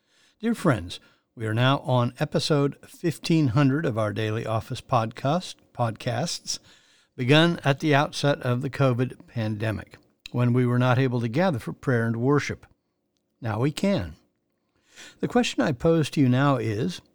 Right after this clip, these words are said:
do you want us to continue? Depending on the number and nature of responses, I will make the decision soon. Please email me at podcast at A S E C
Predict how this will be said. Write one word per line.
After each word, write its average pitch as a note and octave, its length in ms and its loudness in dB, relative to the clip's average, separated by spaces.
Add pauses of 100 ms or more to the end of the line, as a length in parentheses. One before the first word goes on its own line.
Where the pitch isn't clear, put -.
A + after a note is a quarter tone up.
(260)
do D3 160 2
you F3+ 200 0
want C3+ 320 0
us A#2+ 300 -2
to G#2 140 -6
continue? A#2+ 600 0 (1000)
Depending G#3+ 380 2
on D3+ 340 2
the C3+ 140 4
number C3 380 4
and A#2+ 320 0
nature D3+ 500 2
of A2 220 -2
responses, D3 680 0
I C3+ 140 -2
will C#3+ 160 0
make C3 200 2
the C3+ 120 -8
decision B2 500 0
soon. F#2 640 -2 (640)
Please C#3 400 2
email C3+ 460 4
me E3+ 320 2 (180)
at B2+ 300 -2 (580)
podcast C3 680 0 (180)
at A#2+ 240 -2 (260)
A E3 300 0
S B2 320 0 (200)
E F3 200 0
C C#3+ 440 0